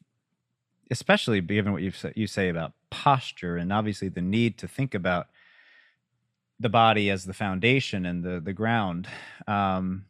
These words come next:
which, again, I'm referencing things that we haven't even really talked about, but I just, it's kind of your, the main presentation, the somatic part of it all. There's gotta be some way to not get caught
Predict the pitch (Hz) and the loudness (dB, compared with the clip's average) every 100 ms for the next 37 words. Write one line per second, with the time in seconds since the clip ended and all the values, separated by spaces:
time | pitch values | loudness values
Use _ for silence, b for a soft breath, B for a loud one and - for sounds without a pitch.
0 | _ 104 - 92 92 92 85 87 - 90 | _ -12 -8 -8 -4 -4 -4 -6 -8 -10
1 | - 85 87 82 85 87 85 82 82 87 | -10 -10 -8 -6 -6 -6 -6 -8 -8 -10
2 | 78 - 98 - 90 82 82 87 87 82 | -12 -10 -10 -10 -10 -8 -8 -8 -8 -8
3 | 80 _ _ - - - - 90 78 82 | -14 _ _ -20 -20 -12 -6 -6 -6 -6
4 | 82 78 - _ _ _ _ _ _ _ | -6 -8 -14 _ _ _ _ _ _ _
5 | 104 98 117 113 95 82 85 73 69 110 | 2 6 8 6 2 -2 -4 -6 -2 0
6 | 110 73 78 - 92 90 82 - 104 98 | 0 -2 -8 -4 -2 -2 -4 -4 0 0
7 | 76 69 69 - b b - 117 175 196 | 0 -4 -8 -12 b b -8 -4 0 0
8 | 120 95 85 - 92 85 78 92 _ _ | 2 0 -4 -4 -4 -4 -6 -12 _ _
9 | _ _ _ _ _ _ _ _ _ _ | _ _ _ _ _ _ _ _ _ _
10 | _ _ _ 95 92 107 104 92 87 85 | _ _ _ -8 4 6 6 4 -2 -2
11 | 95 - - 82 - - 85 | -2 -4 -8 -10 -8 -8 -8